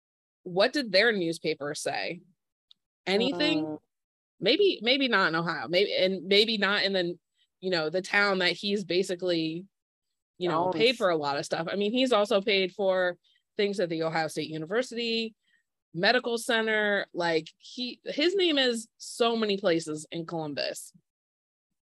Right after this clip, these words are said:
Speaker 2: Yeah,
Speaker 1: So
Speaker 2: it's
Speaker 1: it's
Speaker 2: just crazy that he's, like,
Speaker 1: Yeah.
Speaker 2: tied, because they were saying, like, the jet that Jeffrey Epstein was taking to this, like, island where horrible things were happening,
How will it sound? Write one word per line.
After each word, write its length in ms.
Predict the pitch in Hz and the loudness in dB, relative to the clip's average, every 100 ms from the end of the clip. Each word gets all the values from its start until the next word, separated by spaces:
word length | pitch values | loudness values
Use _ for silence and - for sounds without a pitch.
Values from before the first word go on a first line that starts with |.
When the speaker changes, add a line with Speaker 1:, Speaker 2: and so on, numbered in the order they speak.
| _ _ _ - | _ _ _ -4
Speaker 2:
Yeah, 280 | 190 175 180 | 0 2 4
Speaker 1:
So 60 | |
Speaker 2:
it's 100 | - | 4
Speaker 1:
it's 80 | 208 | 2
Speaker 2:
just 200 | 302 - | 0 -4
crazy 360 | - 214 208 196 | 0 2 2 2
that 160 | 160 | 2
he's, 200 | 180 165 | 0 0
like, 200 | 170 151 | 2 0
Speaker 1:
Yeah. 40 | 151 170 | 0 -2
Speaker 2:
tied, 240 | 160 165 _ _ - | -2 -2 _ _ -4
because 200 | 214 208 | 0 4
they 120 | 202 | 4
were 140 | 196 196 | 4 2
saying, 280 | 185 180 | 0 0
like, 240 | 180 165 165 | 0 0 0
the 100 | 165 | -4
jet 380 | 165 165 165 160 | 2 4 6 4
that 140 | 160 156 | -2 -2
Jeffrey 280 | 160 - | -4 -2
Epstein 360 | - 156 - 170 | -2 -2 -4 -2
was 180 | 156 156 | -2 -2
taking 420 | 147 143 170 160 | -4 -4 -4 -6
to 100 | - | -6
this, 220 | 160 160 - | -6 -4 -2
like, 200 | 156 147 _ _ _ _ - | -2 -2 _ _ _ _ 0
island 420 | 160 170 165 160 | 2 4 2 0
where 100 | 156 | -2
horrible 360 | 175 165 156 | 2 2 2
things 220 | 156 160 160 | 0 -2 0
were 140 | 151 | 0
happening, 560 | 160 147 165 165 170 | 2 0 0 -2 -2